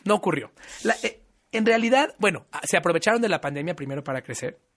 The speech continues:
Lo hicieron increíble en esos momentos. Em, empezaron a crecer incluso en otros países. Llegaron a Brasil, llegaron a Perú, pero yo lo resumo en esto. Y obviamente hay muchísimas cosas que pasan tras bambalinas que desconocemos, pero yo lo resumo en esto.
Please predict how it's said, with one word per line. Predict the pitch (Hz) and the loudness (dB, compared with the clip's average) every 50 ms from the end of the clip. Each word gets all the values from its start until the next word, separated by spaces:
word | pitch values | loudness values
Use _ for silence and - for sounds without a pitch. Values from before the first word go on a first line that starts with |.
| _ _ - | _ _ -16
Lo | - 123 | -12 -6
hicieron | 113 143 147 147 147 151 | -2 2 2 2 2 2
increíble | 147 147 139 - 156 151 147 151 160 170 170 180 170 | 0 -2 0 0 2 2 4 2 2 2 2 2 2
en | 156 151 | 2 2
esos | 139 - 156 143 | 0 -2 -4 -4
momentos. | 147 131 131 131 123 120 - - - - _ _ _ - - - - - - - - _ - | -4 -4 -4 -4 -6 -6 -10 -12 -14 -16 _ _ _ -20 -20 -20 -20 -20 -20 -20 -20 _ -4
Em, | - 175 175 165 165 165 165 165 165 - | 0 2 2 4 2 2 0 -2 -6 -4
empezaron | - 165 156 165 - - 175 185 196 | -4 -2 0 0 2 4 4 4 2
a | 190 180 | 0 -4
crecer | - - 160 147 - - 185 202 | -4 -2 -2 -2 0 0 0 0
incluso | 190 170 - 180 185 175 175 | -2 -2 -2 -2 0 0 0
en | 165 | -2
otros | 160 - 170 151 - | -2 -2 -4 -6 -4
países. | - 135 135 131 - 170 - - - - - _ _ _ _ | -4 -4 -4 -4 -6 -8 -8 -8 -10 -12 -14 _ _ _ _
Llegaron | - 147 143 143 143 147 147 147 147 | -6 -2 0 2 2 2 2 0 -2
a | 135 | -2
Brasil, | 135 131 131 123 - - 190 185 185 190 185 170 | -2 -2 -4 -4 -4 -2 0 0 2 2 2 2
llegaron | 160 147 139 139 143 143 143 | 2 2 2 2 2 0 0
a | 139 131 - | -4 -4 -4
Perú, | 151 151 180 208 208 214 - _ _ _ _ _ _ _ _ _ _ _ _ _ | -2 0 0 2 0 0 -2 _ _ _ _ _ _ _ _ _ _ _ _ _
pero | - 196 196 190 196 302 381 _ _ _ - | -2 0 2 2 0 -2 -4 _ _ _ -6
yo | - 170 196 | 0 2 2
lo | 202 190 | 2 2
resumo | - _ _ _ _ - 127 | 0 _ _ _ _ -16 -14
en | 117 | -14
esto. | 117 - - - - _ _ _ _ _ _ _ _ - - | -12 -14 -14 -16 -18 _ _ _ _ _ _ _ _ -6 0
Y | 202 202 | 2 4
obviamente | 196 220 247 233 214 196 180 156 190 | 6 6 4 4 2 0 0 0 -2
hay | 185 185 - - - - - | -2 -2 -4 -10 -16 -12 -6
muchísimas | 175 180 185 - - 220 196 226 214 196 170 | -4 -4 -2 0 -2 0 0 2 0 0 0
cosas | - - 185 175 180 170 | 0 -2 0 0 0 -2
que | - 160 | -2 -4
pasan | 143 165 160 - 165 165 | -2 -2 0 0 0 0
tras | 156 151 139 131 | 0 0 0 0
bambalinas | 139 135 139 135 135 143 143 143 139 - | 0 -2 -2 -2 -2 -2 -4 -4 -6 -6
que | - 127 | -6 -6
desconocemos, | 123 113 - - 110 113 107 - - - - - | -6 -6 -6 -6 -6 -6 -4 -6 -8 -8 -10 -10
pero | - - 160 175 | -4 0 2 4
yo | 196 208 | 4 4
lo | 208 190 | 4 4
resumo | 170 147 156 143 139 127 | 2 0 -2 -4 -6 -8
en | 117 | -10
esto. | 101 - - - | -12 -16 -18 -20